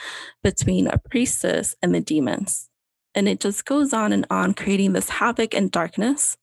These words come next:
until it gets picked up by a new demon or a new person that's gonna use it for evil purposes. Its purpose is to grant a wish, but the wish is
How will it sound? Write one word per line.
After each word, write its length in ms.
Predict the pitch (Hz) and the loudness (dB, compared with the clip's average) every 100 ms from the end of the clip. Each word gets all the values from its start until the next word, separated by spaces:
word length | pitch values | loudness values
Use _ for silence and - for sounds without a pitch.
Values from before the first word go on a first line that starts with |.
| _ 190 | _ 0
until 720 | 196 - - 190 180 180 - - - - - | 2 2 0 2 2 0 -4 -14 -16 -16 -4
it 140 | 208 208 | -4 -2
gets 240 | 247 - | -4 -2
picked 340 | - 190 - | -2 -2 0
up 220 | 170 156 - | 0 0 -2
by 140 | 170 165 | -2 0
a 80 | 170 | 0
new 300 | 220 269 262 | 2 2 0
demon 520 | 190 170 165 160 165 - | 0 0 2 2 0 2
or 180 | 180 165 | 2 2
a 120 | 165 | 2
new 240 | 180 254 | 2 2
person 640 | - - 170 - 170 151 - - | 2 -2 -4 -2 0 0 -2 -4
that's 240 | 180 - | -4 -2
gonna 180 | 196 190 | 0 2
use 280 | 175 185 180 | 2 0 0
it 100 | - | -2
for 140 | 165 | -2
evil 320 | - 180 170 | 0 0 2
purposes. 840 | - - - - - - - - _ - - - - - - - - - - - | 2 0 0 0 0 -2 -4 -8 _ -20 -16 -12 -12 -12 -12 -16 -20 -20 -6 0
Its 180 | 214 - | 0 2
purpose 540 | - 349 - 220 - | 2 2 2 0 0
is 80 | 202 | -2
to 140 | 180 | -2
grant 260 | 185 180 - | 0 -2 0
a 60 | |
wish, 600 | 180 190 - - - - - | 0 0 0 0 -2 -2 -2
but 120 | 214 | 0
the 80 | 220 | 2
wish 240 | 214 226 | 0 0
is 120 | 220 | 0